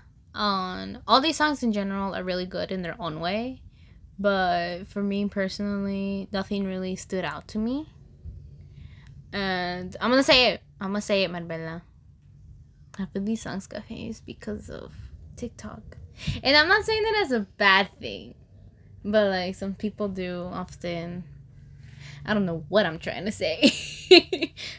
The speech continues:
But to be honest, half of those are up because of TikTok, which I think is cool because, you know, new artists are being discovered and stuff like that, which I find amazing 'cause, like,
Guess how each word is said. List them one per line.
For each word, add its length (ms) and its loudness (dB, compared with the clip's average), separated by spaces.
But 400 2
to 80 -4
be 160 -2
honest, 280 0
half 200 0
of 100 -4
those 220 2
are 260 6
up 240 0
because 380 -4
of 140 -8
TikTok, 720 -10
which 180 2
I 80 6
think 200 0
is 120 0
cool 240 0
because, 420 0
you 80 0
know, 360 -2
new 180 4
artists 460 0
are 300 0
being 340 -2
discovered 840 -2
and 160 -4
stuff 280 -6
like 200 -8
that, 320 -8
which 200 -6
I 60 -2
find 260 -4
amazing 640 -6
'cause, 220 -12
like, 240 -16